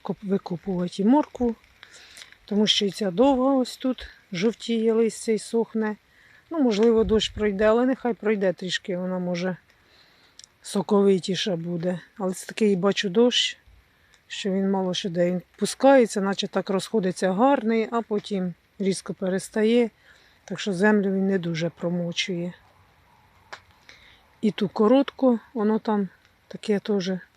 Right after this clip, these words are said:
жовтіє листя. Воно якось тут жовтіє, там зелене, але буду,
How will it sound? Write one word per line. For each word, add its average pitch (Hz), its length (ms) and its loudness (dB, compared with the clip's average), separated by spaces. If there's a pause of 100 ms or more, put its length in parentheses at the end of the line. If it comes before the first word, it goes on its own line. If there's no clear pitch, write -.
(1040)
жовтіє 190 540 2
листя. 196 320 0
Воно 208 160 2
якось - 500 -2 (160)
тут 208 220 2
жовтіє, 226 560 2
там 190 320 0
зелене, 226 680 2 (440)
але 208 200 2
буду, 190 380 0